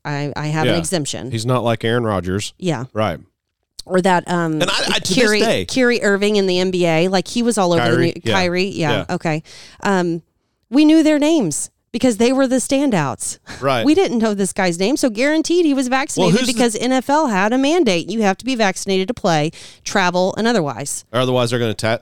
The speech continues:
Speaker 2: test the living shit out of you. I, that was, that was how Aaron Rodgers got to play.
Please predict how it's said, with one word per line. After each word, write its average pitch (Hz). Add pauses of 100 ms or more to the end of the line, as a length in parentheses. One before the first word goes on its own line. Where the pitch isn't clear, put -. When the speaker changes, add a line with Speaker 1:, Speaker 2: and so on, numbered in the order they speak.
Speaker 2:
test 127
the -
living 113
shit 101
out 78
of 73
you. 71 (280)
I, 107
that 107
was, 101 (140)
that 131
was 107
how 107
Aaron 101
Rodgers 90
got 82
to -
play. 71